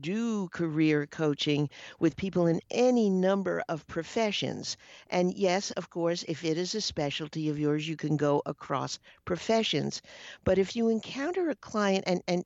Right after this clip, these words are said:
of course you can have multiple specialties and multiple niches. For example, one cross-section is, yes, I do career coaching,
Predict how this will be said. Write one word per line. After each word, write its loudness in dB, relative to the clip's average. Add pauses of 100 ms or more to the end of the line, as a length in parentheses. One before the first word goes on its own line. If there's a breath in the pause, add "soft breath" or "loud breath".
of -8
course -2
you -8
can -6
have -4
multiple -2
specialties -4 (320 loud breath)
and 2
multiple -2
niches. 0 (300 loud breath)
For 0
example, 0
one 0 (220)
cross-section -4
is, -2 (320 loud breath)
yes, 0 (340 soft breath)
I -2
do -2
career -2
coaching, 0